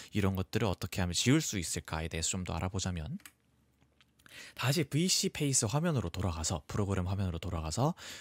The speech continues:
우측 하단에 있는 여기 창을 주목해 주시면, 어, 당구장 표시에 이제 버튼이 하나 있는 것을 확인할 수가 있습니다. 이거를 클릭을 해주시면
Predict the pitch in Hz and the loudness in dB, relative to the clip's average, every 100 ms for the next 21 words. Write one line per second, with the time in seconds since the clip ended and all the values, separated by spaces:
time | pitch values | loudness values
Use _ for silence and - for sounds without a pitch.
0 | - - 123 - - 196 - 226 240 254 | -8 2 2 8 6 6 8 8 10 8
1 | 180 98 87 80 - _ - 95 87 90 | 6 6 2 -2 -4 _ 4 4 4 0
2 | - 120 98 - 92 - - - - 101 | 0 2 2 2 -2 -2 -2 -2 0 -2
3 | 82 - - - - - _ - 87 82 | -2 -12 -20 -20 -20 -20 _ -4 0 2
4 | - 143 175 165 87 73 - _ - - | 4 6 10 10 8 0 -12 _ -20 -20
5 | - 117 - 95 87 82 82 - - 95 | -2 2 2 4 2 2 2 0 0 -2
6 | 85 85 78 78 80 85 92 82 80 - | 0 0 -2 -6 -6 -4 -2 -2 -2 -4
7 | 69 - - - - - 95 85 87 101 | -4 -4 -6 -14 -12 -8 -4 -4 -4 -4
8 | 90 87 92 95 - 156 | -2 -4 -4 -2 0 0